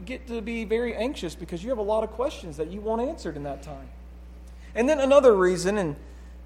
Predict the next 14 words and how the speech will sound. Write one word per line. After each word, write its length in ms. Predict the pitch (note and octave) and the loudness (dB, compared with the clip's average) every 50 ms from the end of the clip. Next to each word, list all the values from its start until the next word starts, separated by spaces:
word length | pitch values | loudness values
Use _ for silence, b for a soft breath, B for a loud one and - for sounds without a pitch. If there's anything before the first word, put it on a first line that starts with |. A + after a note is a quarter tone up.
| - - | -8 -4
it, 140 | - F#3+ - | -4 4 4
it's 180 | G3+ G3+ - A#3+ | 4 4 6 2
easy 240 | A#3+ A3+ G3 G#3+ | 0 2 2 0
to 60 | F3+ D#3+ | -2 4
think 240 | - A3 A3 G3+ | 4 4 4 6
about 240 | G3+ G3+ G3 F#3 E3+ | 4 4 4 4 4
this 180 | G3 G3+ F#3+ - | 2 2 2 0
in 120 | F#3 E3+ | -4 -6
terms 420 | - - G#3 G3+ G3+ G3 F3+ D#3+ E3+ | -6 -6 -4 -4 -4 -4 -4 -4 -4
of 120 | D3+ C#3+ | -2 -2
a, 60 | D#3 D3+ | -6 -4
a 140 | - E3+ D#3+ | -4 -4 -4
modern 460 | D#3+ E3+ F#3 G3 G3+ G3 F3+ D#3+ D#3 | -2 0 2 4 4 2 2 -2 -4
saying, 500 | - - G#3+ G#3+ G3+ F3 D#3+ D#3+ D#3+ | -2 0 2 2 2 2 0 -2 -4